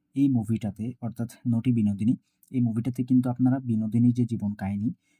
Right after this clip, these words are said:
তো সেটাকেই দেখতে পাবেন এবং এক কথায় বলা যায় যে এটা নটি বিনোদিনীর আসলে kind of বায়োপিক।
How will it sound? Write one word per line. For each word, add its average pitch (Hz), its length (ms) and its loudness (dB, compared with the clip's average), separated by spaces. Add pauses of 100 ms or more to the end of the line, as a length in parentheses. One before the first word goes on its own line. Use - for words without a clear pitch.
(240)
তো 104 280 -8
সেটাকেই 139 460 -4
দেখতে 127 260 -2
পাবেন 110 380 0
এবং 135 260 0 (400)
এক 127 180 -8
কথায় 143 260 -6
বলা 117 220 0
যায় 120 180 0
যে 123 180 0
এটা 120 240 -6 (540)
নটি 117 280 0
বিনোদিনীর 120 580 2
আসলে 123 380 -2
kind 110 300 -4
of 123 100 -4 (760)
বায়োপিক। 113 560 0